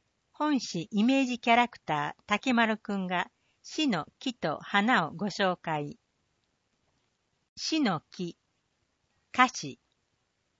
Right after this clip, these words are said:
本市に多くあるカシの木は、年中緑の葉を茂らせ、常に栄える象徴。万葉集の歌にも読まれているなど、力強く発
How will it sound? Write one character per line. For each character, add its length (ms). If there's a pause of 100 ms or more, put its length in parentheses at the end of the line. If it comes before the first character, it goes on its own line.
(540)
本 280
市 220
に 260
多 200
く 220
あ 80
る 100
カ 180
シ 160
の 120
木 200
は、 180 (500)
年 340
中 420
緑 420
の 120
葉 240
を 80
茂 340
ら 140
せ、 300 (360)
常 320
に 80
栄 440
え 40
る 120
象 280
徴。 380 (840)
万 280
葉 180
集 280
の 140
歌 240
に 140
も 80
読 200
ま 140
れ 120
て 120
い 100
る 100
な 160
ど、 180 (380)
力 480
強 280
く 200
発 220